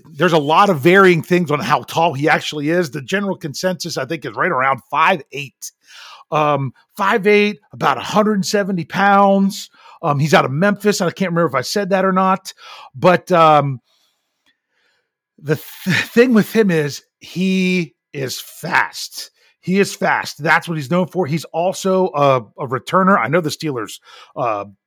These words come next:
picked up a, a returner in Gunnar O, but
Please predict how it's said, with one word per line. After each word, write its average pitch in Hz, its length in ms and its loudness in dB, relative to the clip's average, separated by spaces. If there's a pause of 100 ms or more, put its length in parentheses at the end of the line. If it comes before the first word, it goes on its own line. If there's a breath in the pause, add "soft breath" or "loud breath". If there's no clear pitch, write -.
picked 160 180 -6
up 202 140 0
a, 147 120 -4
a 143 220 -2
returner 131 640 -4
in 123 300 -6
Gunnar 143 320 -4
O, 131 320 0 (360 loud breath)
but 143 220 -6